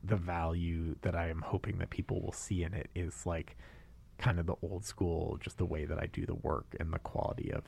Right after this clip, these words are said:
the, like, information that I give them. And that's, those qualities are things,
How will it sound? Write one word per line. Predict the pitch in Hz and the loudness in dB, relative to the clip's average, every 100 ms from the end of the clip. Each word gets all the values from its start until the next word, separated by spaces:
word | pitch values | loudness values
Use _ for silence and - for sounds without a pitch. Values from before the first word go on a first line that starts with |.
| - | -2
the, | - | -2
like, | - - | 0 -2
information | 101 98 - - - - - - | -2 -4 -6 -6 -4 -4 -4 -4
that | - | -4
I | - - | -2 0
give | 98 87 | 0 2
them. | 87 80 | 0 0
And | 80 80 - | -2 -4 -6
that's, | - 85 - - - - - - - - - - - | 0 0 0 -6 -8 -10 -12 -12 -12 -16 -16 -18 -6
those | 127 101 87 82 - - - - - - - - - - - - - - - - | 2 4 4 2 -4 -10 -14 -18 -20 -20 -20 -20 -20 -20 -20 -20 -20 -20 -18 -10
qualities | - 110 117 110 110 104 101 90 - - | 2 12 12 12 12 12 10 8 0 10
are | 104 95 95 92 92 90 - - | 12 12 12 10 8 4 0 -12
things, | - 107 95 - - - | 4 4 4 0 -8 -16